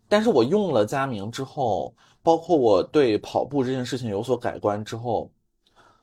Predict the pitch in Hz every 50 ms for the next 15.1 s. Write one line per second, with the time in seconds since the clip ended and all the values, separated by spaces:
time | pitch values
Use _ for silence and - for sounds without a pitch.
0 | _ _ _ _ _ _ _ _ - - 233 175 180 151 - 139 107 110 117 127
1 | 143 139 113 - 101 78 107 - 131 117 117 117 110 95 90 92 - - 107 117
2 | 117 107 160 165 160 139 123 135 - - - - 117 - 110 - 139 135 117 107
3 | 107 - - - 120 104 110 131 120 107 95 104 - - 117 107 113 - - -
4 | - - - _ - 143 147 - - 139 120 113 104 107 101 95 92 - - -
5 | - 147 143 147 147 143 120 110 - - 98 - 117 123 113 107 110 120 127 -
6 | 127 104 90 76 - - - _ _ - _ _ _ _ _ _ _ - - -
7 | 135 120 120 131 123 120 123 101 92 - - 123 113 98 - 131 120 101 98 117
8 | 110 - 101 92 101 104 92 87 85 90 104 101 90 80 - - _ _ _ -
9 | - _ _ - 202 196 226 254 233 208 208 185 151 123 120 127 - 135 107 107
10 | 113 127 123 120 135 143 131 120 110 113 110 107 101 120 117 117 120 - 120 101
11 | 98 98 117 107 - - - 101 98 - - - _ _ _ _ _ _ - -
12 | - - - 117 _ _ _ - 117 - 208 170 127 120 113 117 123 - - 147
13 | 139 117 107 104 127 131 143 139 123 127 123 107 101 104 - 117 123 120 120 -
14 | 156 160 156 156 127 120 120 110 92 104 98 - 104 101 104 101 107 98 98 98
15 | 98 -